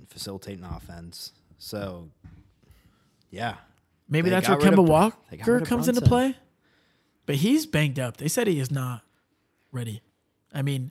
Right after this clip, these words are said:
Speaker 1: Kemba?
Speaker 2: I mean, I think he's available and he might start playing, but I don't know how his health is, so to speak, you know? Like, I don't know how his knee's feeling and all that, but, you know, is Kem-, this will turn into this question. Is Kemba the answer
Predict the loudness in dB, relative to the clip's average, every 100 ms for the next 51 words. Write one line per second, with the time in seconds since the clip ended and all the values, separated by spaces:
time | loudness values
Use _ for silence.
0 | -8 -4 -2 -2 -6 -20 -20 _ 0 0
1 | -2 -6 -10 -6 -2 0 -2 -4 -6 -4
2 | -2 0 2 2 0 -2 -2 -4 -4 -4
3 | -6 -6 -2 0 0 0 0 2 2 0
4 | -2 -2 -4 -4 -6 -8 -8 -10 -10 -12
5 | -12 -14 -12 -10 -8 -8 -10 -12 -12 -10
6 | -6 -6 -6 -8 -8 -8 -8 -10 -12 -10
7 | -12 -12 -14 -16 -14 -12 -12 _ _ _
8 | _ _ _ _ _ _ 0 0 0 -4
9 | -2 -2 -4 -6 -16 _ _ _ _ _
10 | _ _ -10 -8 -6 -4 -4 -2 -2 -2
11 | -4 -4 -4 -6 -6 -4 -2 0 0 -2
12 | -6 -2 -2